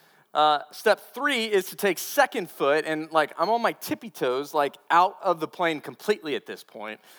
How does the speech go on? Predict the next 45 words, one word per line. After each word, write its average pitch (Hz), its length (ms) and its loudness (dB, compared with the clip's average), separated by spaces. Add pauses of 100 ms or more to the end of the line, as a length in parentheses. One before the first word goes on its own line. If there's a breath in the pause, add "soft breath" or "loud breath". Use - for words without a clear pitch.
holding 180 260 -2
onto 175 220 2
this 156 160 -2
bar. 185 220 4 (240 loud breath)
Fourth 294 320 0
step 208 400 2
is 185 160 0
to 202 100 -10
kind 196 240 4
of, 160 180 -4
you 196 120 -4
know, 156 260 4
drag, 175 460 2
let 196 160 2
your 180 80 -4
feet 214 260 -10
just 147 180 -14
drag 180 380 2
off, 170 400 2
which 175 280 -4
is 160 180 -6
terrifying. 147 840 0
But 170 220 2
at 175 160 0
this 294 160 -8
point, 208 360 0
I'm, 180 320 2 (320 loud breath)
just 247 200 -10
think - 180 -8
of 247 80 -8
me 220 120 0
as, 170 120 2
like, 175 160 2
Superman 240 800 -2
flying 202 640 0
through 220 220 -6
the 190 160 4
air, 208 180 4
except 196 340 -2
not 190 280 2
really 175 400 -2
as 160 220 -2
cool 196 260 -2
as 196 80 -4
Superman, 214 520 -8